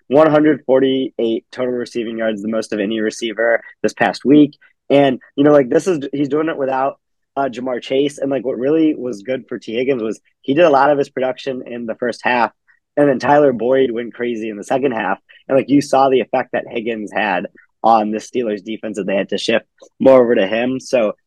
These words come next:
you know, with Chase kind of being fifty fifty coming back this week, like, if, if they, like, they might have,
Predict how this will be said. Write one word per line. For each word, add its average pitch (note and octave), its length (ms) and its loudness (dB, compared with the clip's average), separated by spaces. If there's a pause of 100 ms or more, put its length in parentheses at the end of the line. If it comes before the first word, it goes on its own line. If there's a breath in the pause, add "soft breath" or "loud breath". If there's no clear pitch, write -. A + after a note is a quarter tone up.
(120)
you A#2+ 60 -10
know, B2 100 -4
with C#3 220 2
Chase C#3 460 0
kind C3 240 -6
of A2+ 60 -10
being A#2+ 200 -8
fifty B2+ 340 -6
fifty A#2 520 -6 (240)
coming B2+ 240 -2
back G#2+ 260 0
this - 220 -4
week, B2 240 -4
like, G#2 160 -8 (320)
if, C#3+ 180 2 (120)
if D3 180 2
they, C#3 300 0
like, C3+ 200 -2
they C#3 140 0
might B2+ 280 -4
have, A#2 380 -8